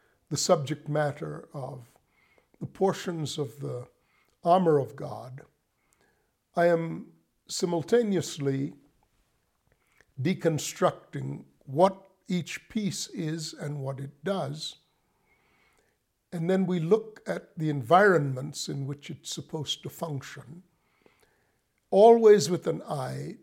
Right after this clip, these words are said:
toward how it defeats the devil. 'Cause that's really what it says.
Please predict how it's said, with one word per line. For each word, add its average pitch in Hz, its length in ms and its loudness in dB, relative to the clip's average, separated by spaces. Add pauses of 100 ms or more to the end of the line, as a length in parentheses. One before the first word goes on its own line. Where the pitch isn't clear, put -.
(120)
toward 135 640 -6 (760)
how 196 680 2 (120)
it 156 340 -6
defeats - 640 -8
the - 160 -12
devil. 120 400 -14 (1600)
'Cause - 160 -6
that's 262 300 0
really 214 200 4
what 151 220 2
it - 140 -12
says. - 420 -14